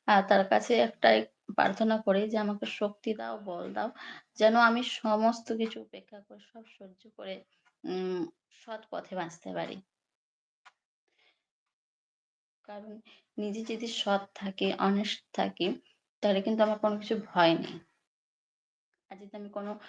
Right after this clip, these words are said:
উম, অস-, অসৎ পথে কাজ করি, তাহলে কিন্তু আমার ডুবার ভয় থাকবে। তো আমি সৎভাবে থাকতে চাই।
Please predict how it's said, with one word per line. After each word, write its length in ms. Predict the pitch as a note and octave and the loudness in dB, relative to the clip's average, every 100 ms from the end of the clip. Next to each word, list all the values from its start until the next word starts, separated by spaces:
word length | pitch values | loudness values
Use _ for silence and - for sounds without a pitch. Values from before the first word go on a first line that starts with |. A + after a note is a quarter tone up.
| - - _ - | -20 -20 _ -4
উম, 300 | G3 F#3+ F#3+ | 0 2 2
অস-, 220 | F#3 - - | 0 -2 -4
অসৎ 300 | G#3 G3+ A#3 A#3+ | -4 2 0 4
পথে 260 | G#3+ G#3 G3 | 6 6 6
কাজ 200 | F#3+ F#3 G3 | 4 4 0
করি, 220 | F#3 F#3+ D#4+ - _ _ | -2 0 -2 -6 _ _
তাহলে 200 | F#3+ F#3 G3+ | 4 4 4
কিন্তু 220 | G#3+ G#3+ | 0 0
আমার 180 | G#3+ G#3 | 0 2
ডুবার 260 | F#3+ F#3 F#3 | 2 2 2
ভয় 220 | F#3 F3+ E3 | 2 -6 -4
থাকবে। 320 | E3+ E3 F3 - _ _ _ _ _ - | -4 -4 -4 -6 _ _ _ _ _ 0
তো 60 | G3+ G3 - | 4 4 6
আমি 200 | G3 G#3 | 4 2
সৎভাবে 600 | - - G#3 G#3+ G#3 G#3 A#3 | -4 -2 -2 2 2 4 2
থাকতে 320 | - - - - | 0 -6 -4 -4
চাই। 220 | - - | 0 0